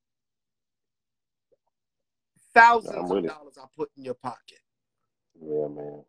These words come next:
Speaker 1: Then I get the apology text. "Oh, no, I'm so sorry it came off like that. It was
Speaker 2: Yeah.
Speaker 1: not that.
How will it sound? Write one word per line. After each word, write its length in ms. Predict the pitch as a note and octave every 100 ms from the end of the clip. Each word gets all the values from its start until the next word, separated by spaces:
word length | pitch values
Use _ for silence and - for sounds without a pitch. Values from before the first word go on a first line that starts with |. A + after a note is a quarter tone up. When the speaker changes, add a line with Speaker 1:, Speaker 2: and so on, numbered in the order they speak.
| _ _ _ -
Speaker 1:
Then 240 | A3+ C#4 B3
I 80 | -
get 220 | F#3+ -
the 100 | E3
apology 540 | - F#3+ F#3 E3 D#3+ D3+
text. 200 | - -
"Oh, 200 | A3 A3 A3
no, 160 | A#3 A3+
I'm 140 | A#3
so 160 | - A#3+
sorry 300 | - G#3+ A3
it 80 | G#3+
came 260 | A3 A3+ A3
off 160 | G#3+ -
like 200 | G3+ -
that. 200 | G#3+ - - -
It 200 | F#3 F3
was 120 | -
Speaker 2:
Yeah. 100 | D#3
Speaker 1:
not 240 | A3+ A#3+ A3+ _
that. 260 | A#3+ A#3+